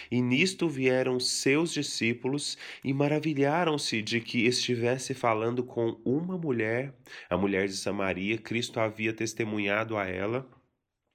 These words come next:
Todavia, nenhum lhe disse: 'Que perguntas?' ou 'Por que falas com ela?'" Então, este é o começo do treinamento dos discípulos. Eles já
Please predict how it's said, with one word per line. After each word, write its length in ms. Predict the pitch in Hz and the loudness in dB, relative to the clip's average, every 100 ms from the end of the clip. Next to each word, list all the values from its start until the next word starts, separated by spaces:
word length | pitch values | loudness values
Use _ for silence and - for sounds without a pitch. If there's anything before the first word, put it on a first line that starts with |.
| _ _ _ - - - - | _ _ _ -20 -18 -6 2
Todavia, 560 | 135 151 131 131 165 | 4 4 4 4 2
nenhum 400 | 170 165 160 202 | 4 2 2 2
lhe 160 | 233 214 | 0 0
disse: 420 | - 123 - - - | 2 2 0 -4 -6
'Que 140 | - 254 | -2 2
perguntas?' 920 | 349 269 127 113 98 101 65 - - | 2 2 0 -2 -2 -4 -4 -6 -2
ou 320 | - 139 131 127 - - | 4 6 4 -2 -20 -8
'Por 120 | 170 | -4
que 160 | - 233 | -2 -2
falas 500 | - 196 220 196 - | 0 0 2 -2 -2
com 260 | - 120 | 0 2
ela?'" 400 | 90 76 67 - _ _ - - - - | 2 0 -4 -12 _ _ -20 -20 -20 -10
Então, 320 | 117 131 127 | -2 4 4
este 360 | 135 180 - 170 | 4 2 0 0
é 40 | |
o 160 | 151 147 | 0 0
começo 840 | - 143 120 107 120 135 - 160 - - | -2 0 2 2 2 0 -4 -4 -8 -6
do 240 | 120 127 127 - | 0 0 -2 0
treinamento 960 | 151 165 196 175 143 120 113 120 120 | 4 4 4 2 0 2 2 2 0
dos 200 | 101 104 | -2 -2
discípulos. 960 | 101 101 - 95 95 98 123 147 - - - - - - | -2 -4 -2 0 0 2 2 2 -2 -4 -12 -20 -20 -8
Eles 400 | - 113 120 120 | 2 4 4 0
já 180 | 113 123 | 2 2